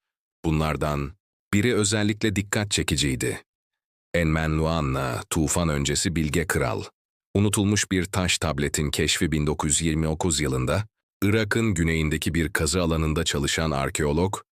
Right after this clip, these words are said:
doktor Heinrich Vollmer, bir tapınağın enkazı arasında kil tabletlere kazınmış bir liste buldu. Bu liste, Sümer Krallar Listesi olarak bilinen antik bir hükümdarlar dizisiydi.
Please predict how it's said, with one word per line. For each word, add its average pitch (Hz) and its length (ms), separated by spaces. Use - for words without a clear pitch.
doktor 80 360
Heinrich 80 520
Vollmer, 76 640
bir 127 140
tapınağın 101 720
enkazı 85 480
arasında 76 720
kil 120 260
tabletlere 78 640
kazınmış 87 600
bir 87 140
liste 69 380
buldu. 60 320
Bu 123 160
liste, 104 500
Sümer 113 420
Krallar 87 480
Listesi 78 460
olarak 71 400
bilinen 76 460
antik 82 440
bir 85 100
hükümdarlar 73 840
dizisiydi. 65 600